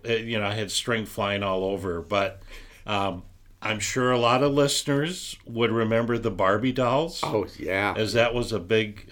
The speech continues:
Speaker 1: uh, popular toy back in the sixties. And, uh,
Speaker 2: That's how, was it Mattel? That's how actually
Speaker 1: Right.
Speaker 2: Mattel started.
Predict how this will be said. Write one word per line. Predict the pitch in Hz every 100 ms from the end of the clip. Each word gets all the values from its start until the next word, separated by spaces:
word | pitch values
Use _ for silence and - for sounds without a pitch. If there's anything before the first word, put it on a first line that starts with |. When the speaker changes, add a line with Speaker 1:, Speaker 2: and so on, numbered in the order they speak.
| -
Speaker 1:
uh, | 92 87
popular | - - 110 110 120 113 113
toy | - 110 117
back | 107 104 107
in | 101
the | 92
sixties. | - 117 - 135 143 170 - - - - - - - -
And, | 101 101 101 95
uh, | 92 87 85
Speaker 2:
That's | 95 143 -
how, | 170 135
was | 117 120
it | 110
Mattel? | 104 101 120 110 135 147
That's | 143 160 -
how | 160
actually | 123 110 156 170
Speaker 1:
Right. | -
Speaker 2:
Mattel | - 117 139
started. | - - 98 139 82 -